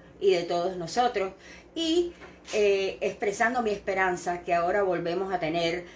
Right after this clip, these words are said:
eh, un Departamento de Estado de este país con integridad, un Departamento de Estado que va a, a proceder de una forma como proceden los diplomáticos, porque lo que teníamos antes no tenía nada que ver con diplomacia, era una cosa muy,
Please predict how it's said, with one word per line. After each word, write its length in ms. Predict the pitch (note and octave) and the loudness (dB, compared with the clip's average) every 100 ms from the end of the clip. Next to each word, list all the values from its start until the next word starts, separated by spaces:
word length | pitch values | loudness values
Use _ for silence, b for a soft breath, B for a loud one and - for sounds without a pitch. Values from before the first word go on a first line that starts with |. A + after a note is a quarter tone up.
| B B - | B B -6
eh, 360 | F3 E3 D#3+ - | -2 0 0 -2
un 160 | G#3 A3 | -2 0
Departamento 560 | G#3 G3+ F#3+ F3+ F#3 | 0 -2 0 0 0
de 80 | G#3+ | 0
Estado 500 | F#3+ F#3+ F#3+ G3 G3+ | -2 -2 2 4 4
de 120 | F3+ | 2
este 180 | E3 G#3 | -2 -2
país 400 | F#3+ F3 F#3+ G#3 - - - | 2 4 4 2 -4 -8 -4
con 180 | E3+ | -2
integridad, 680 | D#3+ D#3+ D#3 D3+ D3+ D3+ D#3+ - B B B - | -4 -4 -4 -2 0 0 -2 -6 B B B -4
un 140 | F3+ | 0
Departamento 560 | G3+ G3 F3+ E3+ F3+ G3+ | 2 2 0 0 -2 -2
de 80 | F3 | -2
Estado 480 | - G3+ G3+ G3 | 0 2 2 2
que 160 | - D#3 | 0 0
va 340 | E3 F3 F#3+ - | 2 2 0 -4
a, 260 | F3 D#3+ | -2 -2
a 240 | D#3+ F3 E3 | -2 -6 -6
proceder 680 | E3+ E3+ D#3+ E3 F3 F#3 - | -4 -4 -2 0 0 0 -4
de 200 | E3+ E3 | -2 -2
una 240 | F#3 E3+ | 0 -2
forma 640 | - G3 F#3 F3+ E3+ E3+ B B B B B B - - | -4 -4 0 2 2 0 B B B B B B -20 -2
como 240 | A3 G#3+ A3+ | 2 2 2
proceden 480 | A#3 C4+ E4 C#4+ | 0 6 6 6
los 120 | A3 G3+ | 0 -2
diplomáticos, 640 | F3 E3 D#3 D3 C3+ E3 | -2 0 0 -2 -6 -8
porque 240 | F3+ D#3 | -6 -2
lo 140 | E3 E3 | -2 0
que 80 | E3 | 0
teníamos 400 | F3+ A#3+ B3 G#3 | 0 0 -2 -2
antes 240 | A3+ G#3+ | -2 -2
no 100 | F#3+ | -2
tenía 320 | F#3 F3 F3+ | -2 0 2
nada 220 | F3 E3+ | 4 2
que 60 | E3 | 2
ver 160 | E3 D#3+ | 0 -2
con 160 | E3+ | -4
diplomacia, 640 | D#3 D3 D3 D3+ D#3+ D#3+ D#3 | -4 -4 -4 -4 -4 -4 -4
era 100 | D3+ | -2
una 200 | E3+ D#3+ | -2 0
cosa 260 | F3 F3+ | -2 -2
muy, 300 | D3+ D3+ D3+ | -2 -2 -4